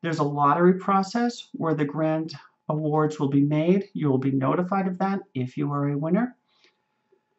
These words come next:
Following that process, you will accept a sub-grant agreement, and then you will need to report the actual costs with proof of payments to the state of Vermont through Tempus Gems.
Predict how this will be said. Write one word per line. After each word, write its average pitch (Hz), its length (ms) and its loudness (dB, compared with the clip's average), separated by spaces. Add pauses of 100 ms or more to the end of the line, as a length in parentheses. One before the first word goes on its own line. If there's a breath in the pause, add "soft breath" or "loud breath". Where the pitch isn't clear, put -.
(840)
Following 196 360 8
that 190 200 2
process, 214 580 -2
you 196 120 2
will 175 100 4
accept 175 480 -2
a 156 140 -2
sub-grant 175 760 4
agreement, 160 560 0 (460)
and 175 120 4
then 226 140 8
you 254 100 8
will 240 80 6
need 208 220 4
to 202 100 -4
report 180 480 4
the 175 200 -2
actual 175 400 0
costs 170 640 -2
with 175 280 -2
proof 196 280 4
of 220 160 -2
payments 160 720 -2 (340)
to 170 460 0
the 175 100 0
state 147 300 -4
of 147 80 -2
Vermont 147 480 0
through 147 240 -2
Tempus 143 380 -6
Gems. 240 580 2